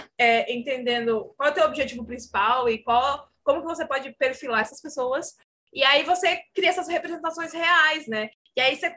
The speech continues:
é bom que você se refere a... Você não começa, você para de se referir ao grupo de jogadores para o jogador que tem um comportamento A ou comportamento B ou comportamento C.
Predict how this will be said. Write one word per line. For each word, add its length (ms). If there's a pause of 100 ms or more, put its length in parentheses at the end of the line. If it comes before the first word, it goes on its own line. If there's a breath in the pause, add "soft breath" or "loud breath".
é 100
bom 240
que 100
você 280
se 160
refere 720
a... 520
Você 200
não 240
começa, 280
você 400
para 260
de 60
se 60
referir 400
ao 160
grupo 420
de 80
jogadores 600 (480)
para 120
o 40
jogador 340
que 80
tem 80
um 80
comportamento 580
A 140
ou 120
comportamento 640
B 180
ou 80
comportamento 680
C. 400